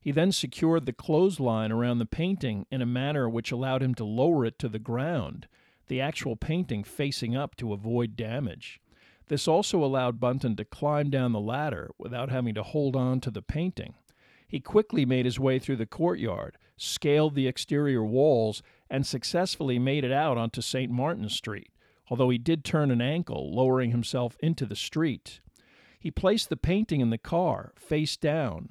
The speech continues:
luckily because eventually near his rented room, he was detained by a policeman who flagged him down, merely to tell him he was going the wrong way. After returning the car back to the vicinity of where he borrowed it,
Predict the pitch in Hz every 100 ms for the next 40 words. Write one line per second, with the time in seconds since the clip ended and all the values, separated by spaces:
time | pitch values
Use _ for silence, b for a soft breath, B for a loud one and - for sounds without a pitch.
0 | - 117 143 - 139 113 110 117 131 123
1 | 143 190 - 127 120 123 123 110 127 151
2 | 131 110 135 165 117 107 b b b 160
3 | 139 - 123 - 165 175 147 131 117 -
4 | 131 175 185 - 107 123 - 143 135 135
5 | 120 104 107 131 131 82 - b b b
6 | 139 143 160 170 135 113 - 156 139 120
7 | 120 107 113 123 123 117 107 110 110 107
8 | 123 110 - - _ b b b b -
9 | 151 - 147 - 175 196 165 127 - 180
10 | 151 127 131 135 135 113 123 - 180 165
11 | 120 110 113 131 135 120 107 135 165 123
12 | 95 90